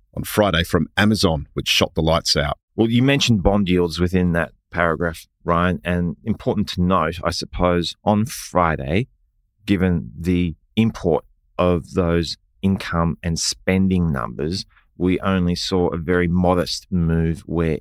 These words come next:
Speaker 2: interest rate markets are concerned. That's important because, uh, if they had moved aggressively, you would have been, uh, drawing the conclusion that they had seen something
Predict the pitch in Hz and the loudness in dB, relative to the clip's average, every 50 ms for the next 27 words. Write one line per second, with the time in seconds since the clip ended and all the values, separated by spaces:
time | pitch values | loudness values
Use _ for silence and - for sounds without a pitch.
0 | _ - 90 87 78 87 80 - - 76 76 - 71 78 78 80 78 - - - | _ -4 -4 -2 -2 -4 -10 -6 -4 -4 -4 -2 -2 -2 0 -2 -2 -4 -10 -14
1 | - - - 85 80 - - - 92 87 87 78 - _ _ _ _ _ - - | -12 -8 -6 -6 -4 -4 -2 -2 0 0 0 -2 -4 _ _ _ _ _ -12 -4
2 | - 101 107 107 - - 104 95 - - 95 90 76 - - 92 - - _ - | 0 0 0 0 0 0 0 0 0 -2 -2 -2 -2 -2 -4 -12 -14 -16 _ -12
3 | - 85 - - 95 87 87 80 76 76 - - _ - - - - - - 80 | -14 -12 -4 0 0 0 0 0 -4 -8 -12 -12 _ -10 -6 -2 -2 -2 -2 0
4 | 82 82 78 - 117 110 - - 90 90 87 92 90 85 76 78 87 90 90 90 | 0 0 0 0 -2 -4 -2 0 -2 0 0 0 0 0 0 0 0 2 2 2
5 | 85 - 85 87 - 101 104 98 - 104 92 82 95 92 92 90 82 85 90 90 | 0 -2 -6 -2 0 0 0 2 0 -4 -2 0 0 0 2 0 0 0 0 2
6 | 90 92 82 80 65 73 71 - - 85 85 85 85 85 85 76 - - - _ | 2 0 0 -2 -8 -10 -12 -4 -2 0 0 0 0 0 0 -2 -4 -8 -18 _
7 | _ - 80 80 78 73 67 62 64 87 - 92 85 85 80 78 76 - 90 82 | _ -8 -6 -4 -2 -2 -2 -4 -4 -4 -2 0 0 0 0 -2 -4 -6 -6 -8
8 | - - 98 92 87 80 82 80 78 - - - _ - _ _ _ _ - 85 | -4 -2 0 0 0 0 -2 -4 -4 -4 -6 -12 _ -20 _ _ _ _ -2 -2
9 | 85 87 92 82 - - - 87 87 85 - - 95 85 - - 87 85 80 | 0 0 0 -2 -2 -2 0 0 0 0 0 0 0 0 0 0 0 0 -2